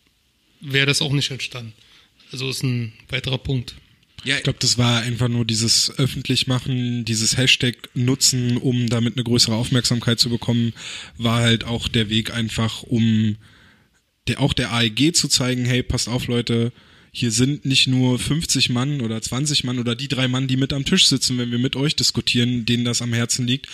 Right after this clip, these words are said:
Speaker 3: sondern hier sind ganz viele Leute, denen das am Herzen liegt. Und, ähm, ich glaube einfach auch, dass dieser, es ist ja momentan kein Protest, es ist ja mehr ein Aufmerksam machen und ein, und, und die Sache halt wieder hinstellen und zu sagen, hey, dieser Fanbogen ist wichtig,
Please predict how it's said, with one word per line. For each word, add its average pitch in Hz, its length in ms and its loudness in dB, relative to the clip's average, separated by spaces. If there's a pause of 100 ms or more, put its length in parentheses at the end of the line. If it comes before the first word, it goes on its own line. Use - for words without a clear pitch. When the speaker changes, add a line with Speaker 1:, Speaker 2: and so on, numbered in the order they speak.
(240)
Speaker 3:
sondern 127 260 2
hier 127 100 0
sind 120 140 0
ganz 120 200 0
viele 139 180 2
Leute, 117 300 4
denen 113 160 4
das 117 180 4
am 113 100 2
Herzen 113 380 2
liegt. 117 220 0
Und, 113 320 2 (400)
ähm, 113 400 2
ich - 100 2
glaube 117 240 0
einfach 113 320 -2
auch, 110 180 -2
dass - 280 0
dieser, 113 520 2 (160)
es 113 120 2
ist 123 100 4
ja 117 220 2
momentan 117 540 2
kein 113 260 2
Protest, - 440 0
es - 140 2
ist - 100 2
ja 113 100 2
mehr 110 380 4 (320)
ein 110 120 0
Aufmerksam 123 600 2
machen 120 300 0
und 110 220 2
ein, 107 400 2
und, 107 400 -2
und 107 340 -2
die 107 120 -2
Sache 117 320 0
halt 107 260 0 (420)
wieder 113 240 2
hinstellen 120 420 0
und 110 100 0
zu 113 100 0
sagen, 110 220 0
hey, 117 100 0
dieser 110 240 -4
Fanbogen 113 460 0
ist 117 180 0
wichtig, - 500 2